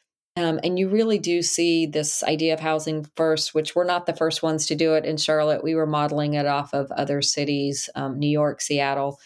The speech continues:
had all done programs like this. And it was, um, when we were starting it in two thousand seven, um, other cities had been doing it for a decade. It just wasn't here. But you really do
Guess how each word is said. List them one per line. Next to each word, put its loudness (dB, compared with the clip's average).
had 0
all 2
done -2
programs -2
like -2
this. -2
And -4
it -6
was, -4
um, -4
when 0
we 2
were 0
starting -2
it -2
in -4
two -4
thousand -4
seven, -2
um, -4
other 2
cities -2
had -4
been -4
doing -4
it -4
for -2
a -4
decade. -2
It 0
just -4
wasn't -4
here. -2
But 2
you 0
really 2
do 0